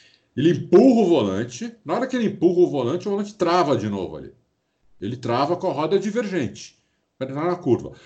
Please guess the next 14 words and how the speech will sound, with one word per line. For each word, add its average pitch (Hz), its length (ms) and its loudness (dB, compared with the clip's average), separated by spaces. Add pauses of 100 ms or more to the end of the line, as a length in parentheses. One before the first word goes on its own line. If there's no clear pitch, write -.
(260)
Pro 320 200 2
piloto 190 680 2
deixar 160 360 -4
a 180 40 -2
roda 175 240 -2
paralela 131 600 -4
de 117 120 -6
novo, 202 240 -4
ele 208 100 -2
tem 233 120 -8
que 240 80 -8
apertar 214 480 0
um 269 80 0
botão 180 760 -2